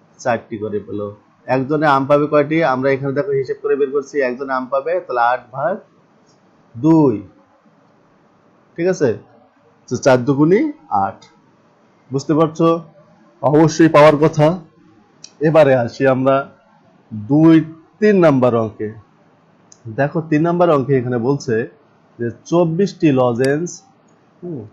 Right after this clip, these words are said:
চব্বিশটি লজেন্স, তোমার লজেন্স তো অনেকে খেয়েছো ছোটবেলা, তাই না?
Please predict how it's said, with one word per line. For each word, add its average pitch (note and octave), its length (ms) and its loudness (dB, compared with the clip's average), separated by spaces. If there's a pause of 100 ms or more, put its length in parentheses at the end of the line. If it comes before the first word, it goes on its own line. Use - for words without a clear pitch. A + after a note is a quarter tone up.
(580)
চব্বিশটি D#3+ 580 0
লজেন্স, B2+ 540 0
তোমার D#3 200 0
লজেন্স D#3+ 400 0
তো E3+ 60 -6
অনেকে D#3 320 0
খেয়েছো D#3 340 -2
ছোটবেলা, C#3 400 -4
তাই D3+ 160 -4
না? G3 140 0